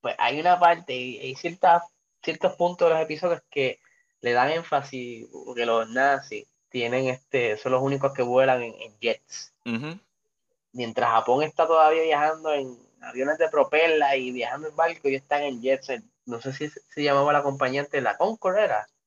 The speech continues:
Speaker 1: que viajaba bien rápido.
Speaker 2: Yo creo que sí, yo creo que sí.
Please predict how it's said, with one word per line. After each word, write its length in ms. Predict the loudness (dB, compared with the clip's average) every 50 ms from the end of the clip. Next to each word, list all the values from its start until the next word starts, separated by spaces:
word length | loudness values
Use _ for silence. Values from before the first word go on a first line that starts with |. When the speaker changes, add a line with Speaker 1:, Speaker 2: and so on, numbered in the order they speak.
| _ _ _ _ _ _ _ -10 -8 -6
Speaker 1:
que 100 | -6 -6
viajaba 380 | -2 -2 -2 0 0 0 0 0
bien 260 | -2 -6 -6 -6 -4
rápido. 420 | -4 -4 -4 -4 -8 -12 -14 -8
Speaker 2:
Yo 160 | -4 -4 -2 0
creo 200 | 0 0 2 2
que 140 | 0 -2 -2
sí, 360 | -2 -4 -6 -6 -8 _ _ _
yo 160 | -6 -4 -2 -2
creo 180 | 0 0 0 0
que 120 | -2 -4
sí. 260 | -4 -6 -12 -14 -14